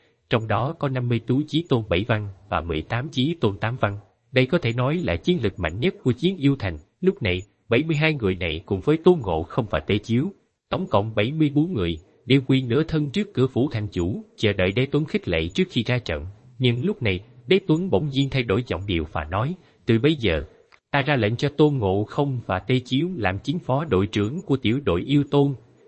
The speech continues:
Các ngươi phải tuân theo mệnh lệnh, không được phạm sai. Nhiệm vụ của các ngươi chính là trảm thủ." Nói xong, không để ý đến ánh mắt kinh ngạc của Tôn Ngộ không và Tê Chiếu, mà bay thẳng lên trời.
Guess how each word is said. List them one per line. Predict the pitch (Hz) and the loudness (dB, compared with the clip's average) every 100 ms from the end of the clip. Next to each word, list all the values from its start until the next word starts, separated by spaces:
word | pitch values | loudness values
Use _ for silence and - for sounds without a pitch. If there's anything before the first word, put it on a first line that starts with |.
| - | -4
Các | 190 180 | -2 2
ngươi | 147 | 4
phải | 151 135 | 4 0
tuân | - 143 | 2 0
theo | 127 127 | 2 -2
mệnh | 127 120 | 0 -2
lệnh, | 101 82 92 - - | 0 -2 -4 -16 -4
không | 131 107 | -2 0
được | 92 | -2
phạm | 85 85 | -4 -4
sai. | - 120 120 104 - - | -2 0 0 -4 -10 -4
Nhiệm | 107 104 | 0 2
vụ | 98 | 0
của | 95 135 | 0 -2
các | 175 170 | -4 0
ngươi | 135 135 107 - _ | 4 4 4 -4 _
chính | - 180 | -4 -2
là | 160 | 0
trảm | 101 95 117 | -2 -2 -2
thủ." | 98 82 147 175 - | 0 0 -2 -10 -4
Nói | 127 170 | 0 0
xong, | - 131 120 _ - _ | 0 -2 -4 _ -20 _
không | - 165 131 | -2 0 2
để | 107 | 2
ý | 131 143 185 | 2 0 0
đến | 170 175 | 0 0
ánh | 151 147 | -2 -6
mắt | 190 190 | -6 -2
kinh | 147 131 | -2 0
ngạc | 101 90 - | 0 -2 -2
của | - | -2
Tôn | 135 143 131 | 2 2 2
Ngộ | 110 92 | 0 0
không | 98 - 123 120 | -2 -2 -2 -4
và | 107 92 95 | -2 -2 0
Tê | 117 | 0
Chiếu, | 113 - 123 208 220 _ _ | 0 2 0 0 -6 _ _
mà | 104 | -4
bay | 110 135 143 | 0 0 0
thẳng | - 104 160 | -2 -6 -2
lên | 123 117 | -2 -2
trời. | - 87 80 | 0 0 0